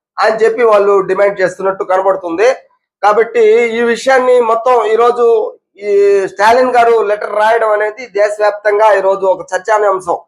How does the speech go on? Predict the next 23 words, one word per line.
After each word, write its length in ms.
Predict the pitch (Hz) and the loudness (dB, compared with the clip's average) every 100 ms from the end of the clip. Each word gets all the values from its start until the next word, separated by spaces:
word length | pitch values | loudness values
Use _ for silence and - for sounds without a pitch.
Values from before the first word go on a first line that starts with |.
| _ _ - | _ _ -6
అంటే 160 | 190 - | -4 -2
పాత 260 | 175 202 | 0 0
పద్ధతే 680 | 226 220 214 196 214 196 - _ _ 196 | 0 0 -2 0 0 -2 -4 _ _ -2
తీసుకురావాలనేది 1120 | 202 190 196 190 190 185 185 185 208 185 170 | -2 0 2 2 2 2 0 0 0 0 0
అనిపిస్తుంది 680 | 147 170 190 190 185 190 220 | 0 0 -2 -4 -6 -4 -4
ఇక్కడ. 160 | 202 240 - - _ _ | 0 0 -2 -6 _ _
కాబట్టి 320 | 202 208 214 220 | 0 0 -2 -4
ఇది 120 | 202 | -2
ఒక 180 | 202 - | -2 -4
చర్చనీయాంశంగా 720 | 202 214 214 214 202 202 202 202 | -6 -4 -2 -2 -2 -4 0 0
తయారయ్యి, 560 | 185 190 190 185 196 | 2 2 2 2 2
అంటే 580 | 180 185 233 202 190 - - _ _ - | 0 0 0 2 0 -2 -12 _ _ -10
ఈ 340 | 196 196 190 | -8 -6 -8
నీట్ 360 | 180 226 269 254 | -2 -2 0 0
మొత్తం 560 | 240 226 214 208 240 | 2 2 0 0 0
కూడా 300 | 233 220 - - 185 | 2 2 0 -4 -8
లీక్ 240 | 233 254 | -6 -2
అయిపోవడం, 580 | 226 214 214 208 202 208 214 - | 0 0 0 0 2 2 0 -2
మొత్తం 360 | 190 190 214 202 | -2 -2 -2 -2
వేల 240 | 214 233 | 2 2
కోట్ల 360 | 233 220 220 208 | 0 -2 -4 -4
రూపాయలు 460 | 202 214 208 208 208 | -6 -2 0 0 -2
దీంట్లో 680 | 190 180 190 190 175 170 | -4 -6 0 2 2 0